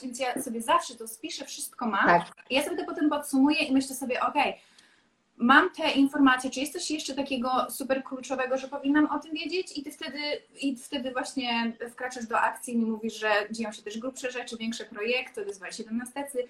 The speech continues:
Speaker 1: e, tacy ludzie, takie firmy i ja sobie to, e, gdzieś tam sumuję i na tej podstawie staram się przygotować pracę na miesiąc i wtedy ja wysyłam, e, wysyłam pomysł, e, Sylwii, e, do zaakceptowania.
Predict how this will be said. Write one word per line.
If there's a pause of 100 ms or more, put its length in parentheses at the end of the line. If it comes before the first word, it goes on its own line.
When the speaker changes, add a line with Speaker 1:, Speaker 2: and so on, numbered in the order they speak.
(560)
Speaker 1:
e,
tacy
ludzie,
takie
firmy
i
ja
sobie
to,
e,
gdzieś
tam
sumuję (180)
i
na
tej
podstawie
staram
się
przygotować (440)
pracę
na
miesiąc
i
wtedy
ja
wysyłam, (320)
e,
wysyłam
pomysł, (380)
e,
Sylwii, (560)
e,
do
zaakceptowania.